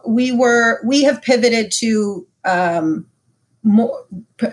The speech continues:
appeal more to leisure travelers. We've always appealed to leisure travelers, but I think our business was always half and half business and leisure. And we're doing more than ever with, um, initially with staycations, because that's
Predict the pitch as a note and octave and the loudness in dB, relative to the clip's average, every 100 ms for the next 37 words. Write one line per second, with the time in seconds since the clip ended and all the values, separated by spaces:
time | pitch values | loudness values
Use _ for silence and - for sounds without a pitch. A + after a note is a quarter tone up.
0 | - - A3 E4 E4+ D4+ B3 A#3+ A3+ A#3+ | -2 -2 0 2 4 6 4 4 2 0
1 | G#3 A3 G3 F#3 G#3 F#3+ F3+ F#3 F3+ G#3 | 2 2 0 -2 0 2 2 2 0 0
2 | A#3+ A#3+ C4 C#4+ C4 A#3+ C#4 C#4+ B3 C#4 | 2 4 4 2 0 -2 0 0 2 0
3 | C#4+ C#4+ D#4+ D4 D4 D4+ C#4+ C4 - G#3 | 0 -2 -4 -2 0 0 0 -2 -2 -2
4 | A#3 A3 G3+ G#3+ A3 G#3+ F#3+ G3+ F#3+ G3+ | 0 0 0 0 -2 -2 -2 -4 -2 -2
5 | F#3+ F#3 F#3+ G3 F3+ - F#3+ G3+ F#3+ - | -2 -2 -4 -2 -4 -4 -2 -2 -2 -4
6 | G3+ F#3+ F#3 F#3 - _ - D#4+ C4 G#3 | -4 -2 -4 -6 -12 _ 0 2 4 4
7 | G3 F#3+ - - - - - - A#3+ A3+ | 4 0 -8 -20 -20 -20 -6 2 4 6
8 | A3+ G#3+ - A3 B3+ C4 C4 A#3 A3+ A3+ | 4 2 -6 0 2 4 4 4 4 4
9 | G#3 F#3 G3+ G3 G3 F#3 F#3 F#3 - _ | 2 0 0 0 0 2 2 0 -14 _
10 | G3+ F#3+ F3+ F3+ F3+ F3+ _ _ _ _ | -2 0 -2 -4 -6 -8 _ _ _ _
11 | A#3+ C#4 D#4 C#4+ B3+ B3 - A#3+ A#3+ A#3 | 2 2 2 2 2 0 -2 -2 0 0
12 | A3 A3+ A3+ C#4 - A3 G3 G3+ G3 - | 0 0 0 -2 -4 -8 -4 -2 -2 -4
13 | - - | -10 -12